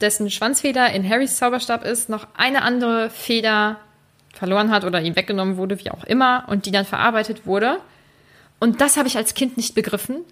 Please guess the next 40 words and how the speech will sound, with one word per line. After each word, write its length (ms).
weil 140
dieser 280
Begriff 440
Bruder 460
genommen 400
wurde. 300
Und 100
ich 80
hab's 160
als 180
Kind 220
überhaupt 400
nicht 160
verstanden. 580
Wie 120
alt 120
war 140
ich 120
da? 280
Sieben 480
oder 260
so 180
oder 240
acht? 360
Und 80
ich 60
hab 80
immer 140
gedacht, 260
was 200
für 100
ein 120
Bruder? 680
Wieso 220
ein 100
Bruder? 500
Was 160
für 80
ein 60
Zauberstabbruder? 920